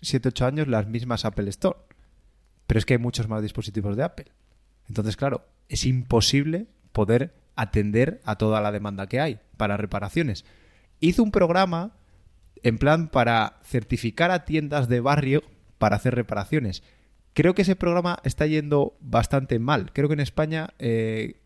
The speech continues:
tienen partner con MediaMarkt, pero no han debido llegar a muchos sitios más. No sé si porque, pues, es Apple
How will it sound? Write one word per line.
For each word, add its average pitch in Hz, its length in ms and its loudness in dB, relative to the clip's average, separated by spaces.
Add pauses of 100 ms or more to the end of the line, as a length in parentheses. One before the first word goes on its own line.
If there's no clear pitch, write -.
(160)
tienen 131 400 -2
partner 139 480 -2
con 123 640 -4
MediaMarkt, 120 760 0 (500)
pero 117 180 6
no 127 80 6
han 151 100 4
debido 165 320 6
llegar 143 280 2
a 135 40 0
muchos 127 320 -4
sitios 117 300 -4
más. 131 180 -2
No 120 140 -4
sé 151 100 0
si 151 140 -2
porque, 123 400 -2
pues, 107 180 -8
es 120 140 -6
Apple 160 340 -2